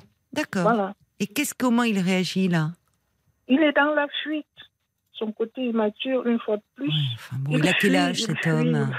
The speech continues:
Speaker 2: fuit. Il est, il a cinquantaine.
Speaker 1: Oui, bah.
Speaker 2: Il est, il est, il est dans la fuite.
Speaker 1: Alors, quand vous
Speaker 2: Euh,
Speaker 1: lui
Speaker 2: il
Speaker 1: dites que vous allez partir, euh, il fuit, c'est-à-dire, il fuit la discussion.
Speaker 2: Alors, de-,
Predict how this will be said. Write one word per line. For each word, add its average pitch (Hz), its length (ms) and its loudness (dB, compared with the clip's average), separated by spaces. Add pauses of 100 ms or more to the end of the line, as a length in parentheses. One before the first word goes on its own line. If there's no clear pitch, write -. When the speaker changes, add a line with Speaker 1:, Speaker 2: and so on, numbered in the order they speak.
Speaker 2:
fuit. 233 180 -4 (720)
Il 214 200 -4
est, - 120 -4 (480)
il 202 100 2
a 196 60 4 (100)
cinquantaine. 214 640 0 (200)
Speaker 1:
Oui, 151 320 0
bah. - 200 -4
Speaker 2:
Il 208 80 2
est, 208 120 2 (100)
il 220 140 0
est, 208 200 2
il 208 140 -4
est 196 120 0
dans 196 140 0
la 202 160 0 (240)
fuite. 285 280 -2
Speaker 1:
Alors, - 120 -2
quand 294 140 0
vous 339 140 0
Speaker 2:
Euh, 294 60 0
Speaker 1:
lui 302 100 0
Speaker 2:
il 254 40 -2
Speaker 1:
dites 247 240 -2
que 247 100 0
vous 220 280 2
allez 214 220 2
partir, 269 600 -2
euh, 208 360 4
il 180 180 2
fuit, 214 400 2
c'est-à-dire, 165 640 2
il 165 140 4
fuit 254 320 2
la 202 120 2
discussion. 196 680 2
Speaker 2:
Alors, 202 80 -4
de-, 233 120 -2